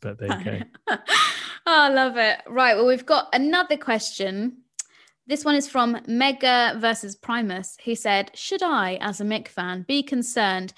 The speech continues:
Speaker 2: about not only his future at Haas, but his future in Formula One? In two street circuits, a small error caused the car to split in half. I'm a big fan of Mick,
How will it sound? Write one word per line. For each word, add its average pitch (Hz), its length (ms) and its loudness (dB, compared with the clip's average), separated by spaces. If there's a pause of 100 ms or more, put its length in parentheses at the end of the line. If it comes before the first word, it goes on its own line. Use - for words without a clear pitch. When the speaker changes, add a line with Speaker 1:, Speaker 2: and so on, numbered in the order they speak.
(260)
Speaker 2:
about 208 340 2
not 226 260 2
only 339 220 2
his 320 160 0
future 220 380 -2
at - 80 -2
Haas, - 480 -4 (280)
but 254 80 -4
his 262 220 0
future - 420 -4
in 220 240 -2
Formula 220 540 -4
One? 208 500 0 (380)
In 247 240 2
two 311 420 0
street 302 480 -2
circuits, 196 680 -2
a 233 80 -8
small 269 480 2
error 240 300 2
caused 254 400 0
the 254 40 -4
car 208 360 0
to - 100 -14
split 202 300 -4
in 196 80 -6
half. 180 520 -6 (380)
I'm 220 140 2
a 208 80 2
big 320 240 2
fan 269 240 2
of 247 100 -2
Mick, 202 300 -2